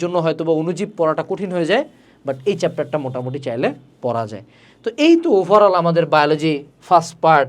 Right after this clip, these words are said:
এখান থেকে শেষ হয়ে গেল। বায়োলজি ফার্স্ট পার্ট যেহেতু শেষ, তোমার এখন কাজ হলো সুন্দর মতো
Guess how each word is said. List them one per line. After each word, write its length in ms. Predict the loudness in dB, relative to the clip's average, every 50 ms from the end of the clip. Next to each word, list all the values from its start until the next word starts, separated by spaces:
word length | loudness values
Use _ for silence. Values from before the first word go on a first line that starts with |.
| -4 -8
এখান 160 | -10 -10 -10 -8 -8
থেকে 140 | -6 -6 -6 -6 -6
শেষ 120 | -6 -4 -2 0
হয়ে 120 | 2 2 4 4
গেল। 100 | 4 4 2 2 -2 _ _ _ _ _ _ _ _ 2 4
বায়োলজি 260 | 4 4 4 2 0 0
ফার্স্ট 180 | 0 -2 0 0
পার্ট 120 | -2 -2 0 2
যেহেতু 220 | 2 2 2 0 -2 2 4
শেষ, 160 | 4 4 2 0 -10 -18 _ _ _ _ _ _ _ -8
তোমার 180 | -4 -4 -4 -4
এখন 120 | -4 -6 -6 0 2
কাজ 140 | 2 2 2 0 0
হলো 100 | -2 -2 -2 -4
সুন্দর 220 | -8 -6 -4 -4 -2 -2
মতো 180 | -4 -2 2 2